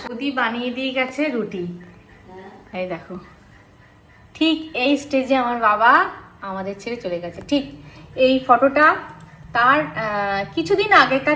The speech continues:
Speaker 1: তোলা, বুঝতে পেরেছো? আর এই দেখো, আমার বাবা যখন কলেজে পড়তো, তখন আমার বাবা কত আর্টিস্ট মানুষ ছিল, তোমাদের বলছি না,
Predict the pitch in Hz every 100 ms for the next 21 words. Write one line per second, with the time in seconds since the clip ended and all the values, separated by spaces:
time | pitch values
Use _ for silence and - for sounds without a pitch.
0 | 294 190 147 147 - - - - - -
1 | - - - 311 320 277 254 294 - -
2 | - - - - 214 240 254 294 - -
3 | - - - - 190 180 170 190 - -
4 | - - - - - - - - - -
5 | - - - - - - - - - 220
6 | 226 247 214 208 277 294 - - - -
7 | - - - 233 262 359 339 285 294 330
8 | 320 269 226 180 165 - - - - -
9 | - 247 349 359 294 320 254 196 180 -
10 | - - - 240 240 339 330 220 226 320
11 | - 302 302 320 330 - 220 262 277 311
12 | 262 262 254 349 370